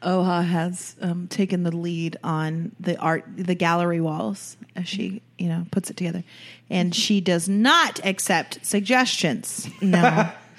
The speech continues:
Speaker 1: Um,
Speaker 2: I'm very headstrong on design.
Speaker 1: <laughs> Y-, you're
Speaker 2: I
Speaker 1: great at
Speaker 2: trust
Speaker 1: it.
Speaker 2: my own voice, and I will take it to the end.
Speaker 1: You're great at it. Uh, Greg, I, um, <clears throat> you said that, "Do people like me?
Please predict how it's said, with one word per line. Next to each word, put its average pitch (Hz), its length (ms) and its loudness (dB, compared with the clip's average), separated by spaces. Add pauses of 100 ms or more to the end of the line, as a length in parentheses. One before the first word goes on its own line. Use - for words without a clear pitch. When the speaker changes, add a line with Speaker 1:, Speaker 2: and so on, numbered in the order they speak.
(180)
Speaker 1:
Um, 190 360 2
Speaker 2:
I'm 185 140 6
very 190 460 6
headstrong 175 640 2
on 151 160 0
design. 147 500 -2
Speaker 1:
<laughs> 196 400 -2
Y-, 196 260 0
you're 247 200 4
Speaker 2:
I - 40 4
Speaker 1:
great 285 120 4
at - 20 4
Speaker 2:
trust 196 300 4
Speaker 1:
it. 208 40 4
Speaker 2:
my 208 180 6
own 214 180 4
voice, 170 600 2
and 165 160 0
I 165 100 2
will 156 100 -2
take 175 280 -2
it - 120 -4
to 190 100 -2
the 165 160 -2
end. 151 400 -6
Speaker 1:
You're 196 160 -4
great 185 300 -4
at - 120 -8
it. - 120 -16 (340)
Uh, 233 300 4 (200)
Greg, 330 300 0
I, 269 340 -2 (160)
um, 214 460 2 (300)
<clears throat> 240 420 4
you 208 160 0
said 190 440 -2
that, 190 300 -6
"Do 208 160 2
people 190 320 0
like 180 320 -2
me? 185 200 -6